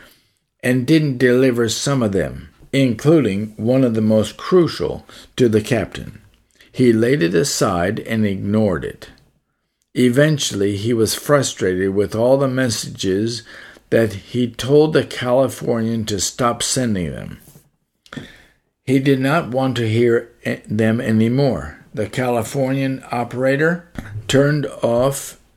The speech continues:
its wireless and went to bed. The Titanic now had lost its only communication that would help them navigate through the iceberg field.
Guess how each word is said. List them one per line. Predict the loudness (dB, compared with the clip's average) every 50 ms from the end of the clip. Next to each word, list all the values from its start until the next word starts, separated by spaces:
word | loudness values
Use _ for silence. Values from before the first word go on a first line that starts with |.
| _ _ _
its | -4 -4 -4 -2 -4 -4
wireless | 0 0 2 2 4 4 4 4 4 2 2 0 -4 -8 -12 -14 -10 -6
and | -4 -2 -2 -2
went | -2 -2 -4 -4 -4
to | -4
bed. | -2 0 0 0 -2 -4 -8 -12 -18 -20 -20 -20 -20 -20 _ -4 -4 -4 -4 -6 -8 -12 -14 -16 -8 -2
The | 0 0 0
Titanic | 0 0 -2 -2 -2 -2 -2 0 0 0 2 0 0 -2 -4 -8 -12 -16 -16 -18 -18 _ -2
now | 0 2 2 4 4 2 2 2
had | 2 0 0 0 0
lost | 0 0 2 2 2 2 0 -2 -4
its | -4 -4 -4 -4
only | -4 -2 0 0 0 0
communication | -2 -2 -2 -2 0 0 0 0 -2 -4 -2 0 0 0 0 0 -2 -4 -4 -4 -6 -8 -10 -14 -20 -20 -20 -20 -20 -20 -18 _ -2
that | -2 0 0 2
would | 0 0 0 0
help | -2 -4 0 0 0 0 -2 -8 _ _ _ _ _
them | 0 2 2 2 2 2 0 0
navigate | 0 0 0 0 2 0 0 2 2 0 0 0 -2 -6 -12
through | -6 0 2 2 2 2
the | 0 -2 -2 -2
iceberg | -2 -2 -2 -2 -4 -6 -4 -2 0 0 0 -2 -4
field. | -8 -10 -6 -4 -2 -2 -2 -4 -6 -8 -10 -12 -16